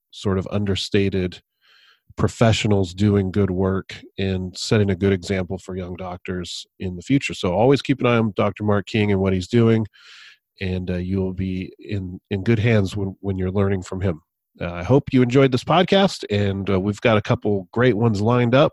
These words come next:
coming on, 'cause we're gonna start, uh, really finishing this season strong, uh, particularly with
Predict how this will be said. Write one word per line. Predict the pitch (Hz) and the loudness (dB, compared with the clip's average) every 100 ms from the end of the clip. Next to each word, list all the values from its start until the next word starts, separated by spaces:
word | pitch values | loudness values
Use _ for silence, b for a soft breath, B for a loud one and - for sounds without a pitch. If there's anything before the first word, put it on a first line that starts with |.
| - | -2
coming | - 110 113 | -4 0 2
on, | 135 165 180 - B B B B | 4 4 0 -4 B B B B
'cause | - 98 | -4 0
we're | 113 156 | 2 4
gonna | 196 | 4
start, | - - 135 131 - | 2 4 4 4 2
uh, | 120 110 | 2 2
really | 110 135 131 | 4 4 2
finishing | - 135 127 127 123 | 2 2 2 2 2
this | 117 - | 2 0
season | - 127 117 104 98 92 | 0 4 4 2 -2 -4
strong, | - - 120 131 101 90 92 - b b b - 92 | -4 2 4 4 4 0 -4 -14 b b b -8 -4
uh, | 90 - | -2 0
particularly | 107 - 120 117 110 | 0 2 0 2 2
with | 104 | 2